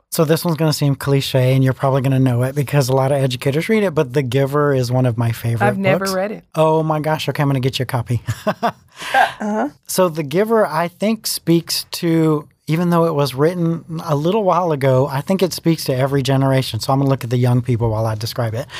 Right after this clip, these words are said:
Speaker 1: Um, there are young people in the room. <laughs> So it's set in a, in a future Earth where the family, so you don't realize this until, like, maybe a chapter in or two in,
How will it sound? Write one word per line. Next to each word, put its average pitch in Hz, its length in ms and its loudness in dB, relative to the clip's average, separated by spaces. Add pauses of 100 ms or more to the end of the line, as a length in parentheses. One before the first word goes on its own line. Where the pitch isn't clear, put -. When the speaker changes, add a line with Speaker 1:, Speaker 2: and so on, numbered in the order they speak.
(280)
Speaker 1:
Um, 135 300 0 (120)
there 143 180 2
are 135 100 2
young 139 200 0
people 131 320 0
in 127 80 4
the 127 80 4
room. 120 240 2 (260)
<laughs> - 340 2 (800)
So 170 380 0 (320)
it's 170 200 -4
set 196 220 2
in 180 160 2
a, 147 200 2 (500)
in 151 80 2
a 139 80 2
future 131 760 0 (320)
Earth 131 460 -2 (340)
where 139 600 2 (1000)
the 147 180 -2
family, 165 400 0
so - 120 -2
you 160 100 2
don't 165 220 0
realize 135 320 2
this 127 180 -4
until, 131 260 0
like, 127 240 -2
maybe 131 240 2
a 123 60 4
chapter 123 480 -2
in 123 300 2
or 117 100 2
two 131 260 2
in, 135 240 2